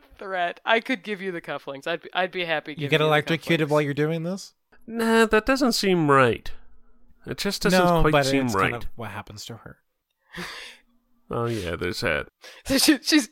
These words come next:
Speaker 1: she's gonna smell vaguely like she's on fire for the rest of the night. <laughs>
Speaker 3: I, I'm more thinking that it just sort of seems fitting, though, be like, "Oh, and accidentally also did a Maddie and the Droid Guy emblem on the top circle of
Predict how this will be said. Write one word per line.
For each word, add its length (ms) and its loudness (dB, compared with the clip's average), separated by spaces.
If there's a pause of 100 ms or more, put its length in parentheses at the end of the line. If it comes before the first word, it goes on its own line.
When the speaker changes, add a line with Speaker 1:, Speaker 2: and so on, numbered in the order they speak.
Speaker 1:
she's 200 -8
gonna 160 -2
smell 280 0
vaguely 460 -2
like 260 -8
she's 200 -10
on 160 -10
fire 340 -10
for 120 -4
the 80 -4
rest 220 -12
of 60 -18
the 80 -12
night. 220 -18 (240)
<laughs> 260 -10
Speaker 3:
I, 340 -2 (220)
I'm 480 -2 (100)
more 280 4
thinking 440 0
that 220 0 (240)
it 80 -2
just 200 2
sort 100 2
of 60 0
seems 280 -2
fitting, 440 2
though, 200 6
be 140 0
like, 180 2 (560)
"Oh, 480 4
and 400 2
accidentally 600 2
also 380 0
did 240 -2
a 240 -4 (220)
Maddie 300 2
and 100 2
the 80 2
Droid 280 2
Guy 200 4
emblem 400 -2
on 180 -2
the 180 -8
top 400 -4
circle 680 -4
of 460 -4